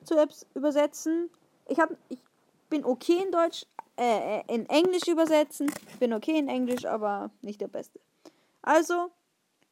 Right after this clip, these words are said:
ähm, fangen wir, labern wir nicht gleich drum rum, sondern beginnen mit dem Video, äh, mit der Folge.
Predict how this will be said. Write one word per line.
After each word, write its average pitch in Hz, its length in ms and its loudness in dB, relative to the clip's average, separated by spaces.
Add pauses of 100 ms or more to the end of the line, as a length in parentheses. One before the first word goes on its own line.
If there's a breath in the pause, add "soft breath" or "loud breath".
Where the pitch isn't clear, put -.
(180)
ähm, 277 640 -2
fangen 262 280 -2
wir, - 60 -12 (220)
labern 277 440 4
wir 269 60 0
nicht 247 160 -2
gleich 226 220 -8
drum 208 180 -14
rum, 311 240 2
sondern 226 320 -4
beginnen 294 460 -2
mit 220 160 -6
dem 302 220 -4 (140)
Video, 240 400 -6
äh, 254 220 4
mit 277 140 0
der 330 120 2
Folge. 202 320 -2